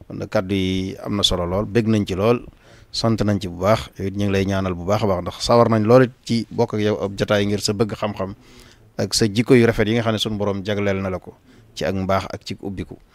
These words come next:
Loolu it ñu ngi la ciy sant bu baax te di la ñaanal suñu borom may la gudd fan ak wér-gu-yaram.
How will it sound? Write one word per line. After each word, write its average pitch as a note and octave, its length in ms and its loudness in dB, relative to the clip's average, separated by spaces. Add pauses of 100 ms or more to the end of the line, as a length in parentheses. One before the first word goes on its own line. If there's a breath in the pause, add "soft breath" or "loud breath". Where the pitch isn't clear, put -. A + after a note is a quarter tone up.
(280 soft breath)
Loolu F#2 140 -6
it F#2 100 -8
ñu G2 120 -2
ngi G2 60 -2
la F#2+ 80 0
ciy F#2 160 -4
sant F#2+ 180 -4
bu F2+ 80 -8
baax F#2 160 -6
te F#2 100 -6
di F#2 60 -4
la F#2 120 -2
ñaanal F#2 280 -2
suñu F2+ 160 -8
borom F#2 220 -4
may F2+ 220 -6
la F2+ 180 -4 (100)
gudd F2+ 240 -10
fan F#2 220 -10
ak E2+ 80 -10
wér-gu-yaram. F2 480 -8